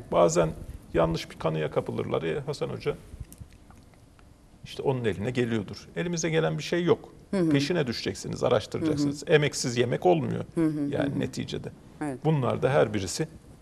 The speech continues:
Speaker 2: işte bir emek ürünü baktığınız zaman.
Speaker 1: Evet.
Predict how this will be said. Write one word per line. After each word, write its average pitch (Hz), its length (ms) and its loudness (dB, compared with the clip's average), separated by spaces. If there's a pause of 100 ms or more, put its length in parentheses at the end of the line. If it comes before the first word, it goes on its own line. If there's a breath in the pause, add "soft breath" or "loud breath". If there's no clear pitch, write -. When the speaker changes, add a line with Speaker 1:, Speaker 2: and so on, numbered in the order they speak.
(340)
Speaker 2:
işte - 220 -2
bir 165 140 -2
emek 196 280 0
ürünü 104 340 0 (540)
baktığınız 95 560 0
zaman. 101 280 -2 (300)
Speaker 1:
Evet. 143 220 -4